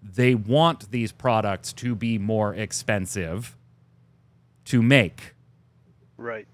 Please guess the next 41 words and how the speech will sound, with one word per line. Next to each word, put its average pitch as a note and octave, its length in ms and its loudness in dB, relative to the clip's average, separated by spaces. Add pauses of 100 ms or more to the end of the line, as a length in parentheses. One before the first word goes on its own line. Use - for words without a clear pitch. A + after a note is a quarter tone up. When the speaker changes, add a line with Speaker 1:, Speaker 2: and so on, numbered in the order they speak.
(120)
Speaker 1:
You A#2+ 160 2
can F3 200 8
make F#3 180 6
a F#3+ 80 4
game F3 340 4
for F3 160 0
five D#3 380 4
million, D3 380 2
you C#3 80 4
can C3+ 200 0
make C3+ 200 0
a D3 60 -2
game C3 280 0
for A#2 120 -2
ten D3+ 320 0
million, F2 340 -2
and G2 100 -4
obviously G2 540 -2 (300)
budget's F#2+ 440 -4 (120)
way G#2+ 220 2
bigger A#2 340 0
and A2+ 240 -4
smaller C3+ 440 0
for G2 160 -6
that. D#2+ 260 -8 (420)
What E3 300 6
you F#3 160 2
get E3 240 4
for E3 140 -2
that C#3+ 200 4
money C3+ 400 2
is G#2+ 100 0
gonna A#2+ 200 2
be A#2 140 0
a A2+ 40 2
direct G#2+ 460 -2
product D3 340 0
of G#2 100 -6
how B2+ 200 2
you D3+ 240 0
manage B2+ 680 0